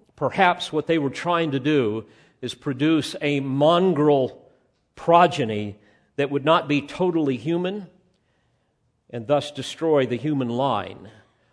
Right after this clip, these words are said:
the seed of the woman that was promised in Genesis three fifteen, that seed from which Christ would one day come. A mongrel race, both demon and human,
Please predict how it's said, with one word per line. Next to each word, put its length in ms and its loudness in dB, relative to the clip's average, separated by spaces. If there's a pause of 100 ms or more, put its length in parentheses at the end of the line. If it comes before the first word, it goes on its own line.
(240)
the 100 -6
seed 580 -2
of 120 2
the 60 -4
woman 580 -2 (960)
that 160 -6
was 160 -10
promised 640 -4
in 380 -8
Genesis 420 -8
three 240 -8
fifteen, 640 -14 (640)
that 180 -2
seed 400 -2
from 200 -4
which 340 -4
Christ 880 -8 (240)
would 160 -8
one 220 -4
day 160 -6
come. 420 -18 (1700)
A 60 -4
mongrel 600 6
race, 760 2 (460)
both 420 0
demon 440 2
and 260 -4
human, 580 -2